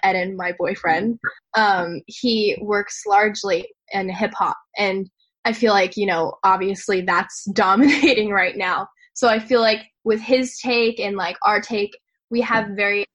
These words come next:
multi-genre, um, sound. So, you know, we don't even curate to just pop or curate to just indie or hip hop. We kind of infuse all of it to kind of harmon-, harmoniously come together. So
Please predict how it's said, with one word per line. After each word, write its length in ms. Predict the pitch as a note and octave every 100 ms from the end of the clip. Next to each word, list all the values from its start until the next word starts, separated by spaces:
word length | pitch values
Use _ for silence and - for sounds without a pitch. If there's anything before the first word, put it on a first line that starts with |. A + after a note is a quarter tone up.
| - -
multi-genre, 1300 | G3+ G3+ G3+ G#3+ F#3+ G3 - F#3+ F#3 F#3 F#3 F3+ F3+ - -
um, 320 | F#3+ E3+ - -
sound. 580 | - F#3+ G3+ - - A3+
So, 360 | - F#3 F3 -
you 100 | G3
know, 260 | F3 F#3 -
we 100 | G#3+
don't 220 | G#3+ G#3 G#3
even 320 | G3 G3 F#3+ _ _ _ _ _
curate 340 | - B3 A3+ -
to 80 | G#3+
just 280 | G3+ - -
pop 400 | B3+ A#3 A3 G#3+
or 140 | G3+
curate 380 | G3 A3+ G#3+ F#3+
to 80 | G#3+
just 240 | F#3+ F#3+ -
indie 420 | A3 A3 G#3 G#3 G3+
or 380 | F#3 F3+ E3+ -
hip 160 | A#3 A3
hop. 300 | G#3+ G#3 G3+ G#3+
We 100 | G#3+
kind 200 | A3 G#3
of 80 | G3
infuse 420 | G#3 G3+ - G3+ F#3+
all 240 | F#3+ G3
of 60 | F#3+
it 160 | F3+ - _ _ -
to 120 | A3
kind 260 | G#3+ G#3+ G3+
of 60 |
harmon-, 480 | G3 - G3 F#3+ F#3+ - _
harmoniously 640 | A3 G#3+ G#3+ G#3 F#3+ - F#3
come 240 | - F#3+
together. 500 | F#3 F3 D#3 A#2 - -
So 160 | -